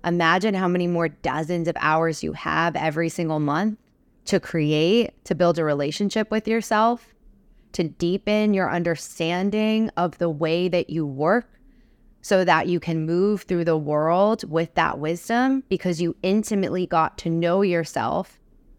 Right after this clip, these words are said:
because you spent the time on yourself. And so if you struggle also with alone time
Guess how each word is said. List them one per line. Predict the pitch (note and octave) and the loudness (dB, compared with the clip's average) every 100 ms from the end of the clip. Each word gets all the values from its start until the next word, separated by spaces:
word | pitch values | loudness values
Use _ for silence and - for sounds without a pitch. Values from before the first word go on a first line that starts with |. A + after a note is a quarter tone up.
| - | -4
because | E3 - C#3+ D3 | -4 0 0 0
you | F3 | -2
spent | D3 - F3+ F3+ - - | -2 -2 0 0 -2 -10
the | |
time | - - - E3+ E3+ E3 | -10 -14 -6 -4 -2 -2
on | C3+ C#3 | -2 -4
yourself. | - C#3 - - - - _ _ _ _ - _ _ _ - | -4 -8 -4 -4 -4 -12 _ _ _ _ -20 _ _ _ -10
And | - F#3 | -2 -2
so | G3+ F#3 | 2 4
if | F3+ G3 | 4 2
you | G3 | -4
struggle | - G#3+ A#3+ A3+ F#3+ F3 | -2 4 4 6 2 4
also | F3 F3+ F#3 F3 D#3+ | 4 2 2 0 0
with | D#3 D3 | 0 0
alone | D3+ D#3 E3 G3 G3+ F#3+ | -2 0 0 0 0 -2
time | E3 C3 A#2 A1+ - D#3 | -6 -8 -6 -6 -6 -10